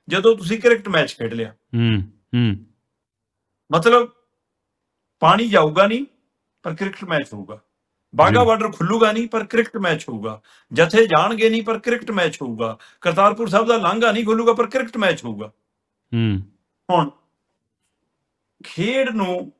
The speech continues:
Speaker 1: ਸਭ ਤੋਂ ਚੰਗਾ ਇਸ ਲਈ ਮੰਨਿਆ ਜਾਂਦਾ ਹੈ ਕਿ ਜਿੰਨੇ ਮਰਜ਼ੀ ਰੋਸੇ ਹੋਣ, ਖੇਡ ਉਹ ਰੋਸਿਆਂ ਨੂੰ ਮਿਟਾ ਕੇ ਨੇੜੇ ਲਿਆਉਂਦੀ ਹੈ।
Speaker 2: ਹੂੰ।
Speaker 1: ਆਪਾਂ ਖੇਡ ਦਾ ਸਵਾਗਤ ਕਰਦੇ ਹਾਂ,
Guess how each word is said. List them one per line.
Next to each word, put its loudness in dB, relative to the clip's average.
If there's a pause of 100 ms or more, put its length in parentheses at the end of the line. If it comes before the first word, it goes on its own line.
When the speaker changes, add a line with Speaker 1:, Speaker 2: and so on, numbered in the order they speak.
(580)
Speaker 1:
ਸਭ 2
ਤੋਂ 2
ਚੰਗਾ 2
ਇਸ -4
ਲਈ -2
ਮੰਨਿਆ -2
ਜਾਂਦਾ 2
ਹੈ 6
ਕਿ -6
ਜਿੰਨੇ -6
ਮਰਜ਼ੀ -4
ਰੋਸੇ -6
ਹੋਣ, -4
ਖੇਡ -6
ਉਹ -8
ਰੋਸਿਆਂ -6
ਨੂੰ -4
ਮਿਟਾ -2
ਕੇ -8
ਨੇੜੇ -2
ਲਿਆਉਂਦੀ -8
ਹੈ। -20 (200)
Speaker 2:
ਹੂੰ। 0 (960)
Speaker 1:
ਆਪਾਂ 0
ਖੇਡ -4
ਦਾ -2
ਸਵਾਗਤ -2
ਕਰਦੇ -16
ਹਾਂ, -20